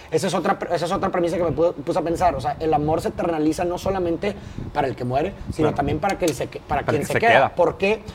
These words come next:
Speaker 1: Porque la idea, oh, ah, es que,
Speaker 2: <laughs> Sí.
Speaker 1: aparte del
Speaker 2: Azotó.
Speaker 1: momento,
Speaker 2: Hay
Speaker 1: ¿sabes?
Speaker 2: mucho
Speaker 1: De que
Speaker 2: viento ahí,
Speaker 1: jus-,
Speaker 2: se azotó,
Speaker 1: justamente cuando
Speaker 2: azotó,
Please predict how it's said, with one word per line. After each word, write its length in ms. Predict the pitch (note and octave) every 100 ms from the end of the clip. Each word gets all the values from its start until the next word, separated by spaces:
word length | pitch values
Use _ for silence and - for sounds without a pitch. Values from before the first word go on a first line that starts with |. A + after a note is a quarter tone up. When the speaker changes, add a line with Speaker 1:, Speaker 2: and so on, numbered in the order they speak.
| - - -
Speaker 1:
Porque 340 | F3 E3 E3 - - -
la 300 | F#3 F3+ -
idea, 540 | G3 F3+ G#3 A3+ D3+ - - - - - - - - - - -
oh, 80 | - B2 G#2 - - - -
ah, 180 | G#2 C#3
es 80 |
que, 140 | C#3+ G#3
Speaker 2:
<laughs> 80 | E3 F#3 F3
Sí. 60 | F#3+
Speaker 1:
aparte 300 | E3 E3 G#3
del 100 | G#3+
Speaker 2:
Azotó. 80 | -
Speaker 1:
momento, 240 | B2+ F3+ E3+
Speaker 2:
Hay 60 |
Speaker 1:
¿sabes? 220 | C3+ - C3+
Speaker 2:
mucho 200 | D#3 E3
Speaker 1:
De 60 |
que 40 | C3+
Speaker 2:
viento 240 | C3+ A#2
ahí, 100 | A#2+
Speaker 1:
jus-, 60 | -
Speaker 2:
se 40 |
azotó, 120 | A2+ G#2+
Speaker 1:
justamente 240 | A2+ A2
cuando 160 | A2+
Speaker 2:
azotó, 80 | -